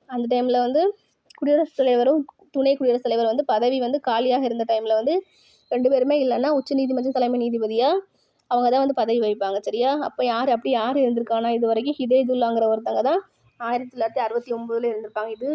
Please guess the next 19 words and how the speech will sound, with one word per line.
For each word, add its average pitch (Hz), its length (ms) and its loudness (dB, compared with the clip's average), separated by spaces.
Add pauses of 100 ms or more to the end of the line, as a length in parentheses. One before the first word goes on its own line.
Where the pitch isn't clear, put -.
இம்பார்ட்டன்ட், 240 460 -4
நோட் 226 160 -8
பண்ணி 214 160 -8
வச்சுக்கோங்க. 220 360 -4 (840)
இது 254 80 0
வந்து 269 180 2
பாக்ஸ்ல 240 440 0
போ-, 214 200 -2
கொடுத்திருப்பாங்க 214 500 -4
புக்ல. 202 280 -2 (640)
அடுத்து 247 260 -2
போட்டியின்றி 294 540 4
தேர்ந்தெடுக்கப்பட்ட 247 680 2
குடியரசுத் 247 420 0
தலைவர் 233 260 2
யாருன்னா 233 260 2
நீலம் 269 420 2
சஞ்சீவ் 254 400 0
ரெட்டி. 233 300 -2